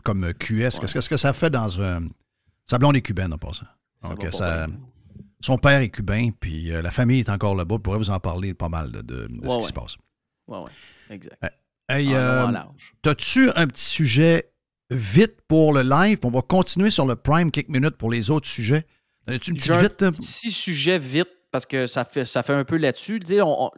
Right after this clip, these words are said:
Speaker 2: les médias ou les merdias qui nous parlent souvent que le rêve américain est mort et tout ça, puis ça va un peu avec ce qu'on vient de dire, puis ça va un peu avec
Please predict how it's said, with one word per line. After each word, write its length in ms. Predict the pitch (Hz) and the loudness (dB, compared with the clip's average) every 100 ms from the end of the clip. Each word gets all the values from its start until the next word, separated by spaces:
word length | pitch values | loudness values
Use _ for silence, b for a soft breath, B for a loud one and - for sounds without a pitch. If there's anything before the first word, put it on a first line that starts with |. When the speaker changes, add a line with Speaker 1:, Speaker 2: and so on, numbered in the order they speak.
| 135 | -6
Speaker 2:
les 220 | 135 131 | -4 -2
médias 720 | 143 151 151 139 131 131 147 | -4 0 0 0 -2 -2 -2
ou 160 | 190 143 | 0 -2
les 180 | 131 | -2
merdias 720 | 131 143 139 131 123 123 135 | 0 -2 -4 -8 -10 -4 -4
qui 140 | 156 143 | -4 -6
nous 120 | 123 | -6
parlent 260 | - 143 139 | 0 0 -2
souvent 280 | - 135 | -6 -6
que 80 | 151 | -2
le 120 | 131 | -2
rêve 300 | 120 131 143 | 0 0 -2
américain 460 | 131 131 117 113 139 | -2 -4 -6 -8 -6
est 240 | 139 120 | -2 -2
mort 420 | 117 117 123 131 123 | 0 0 0 -2 -6
et 60 | |
tout 120 | - | -8
ça, 200 | - - | -8 -6
puis 100 | 143 | -6
ça 140 | - 110 | -4 -4
va 80 | 127 | -2
un 100 | 123 | -2
peu 140 | 147 | -4
avec 140 | 143 120 | -4 -4
ce 20 | |
qu'on 160 | 127 | -4
vient 140 | 120 123 | -2 -2
de 140 | 123 | -4
dire, 300 | 101 123 185 190 | -4 -4 -6 -10
puis 400 | _ _ _ - | _ _ _ -8
ça 80 | |
va 100 | 107 | -4
un 80 | 113 | -4
peu 120 | - | -4
avec 180 | 135 113 | -6 -6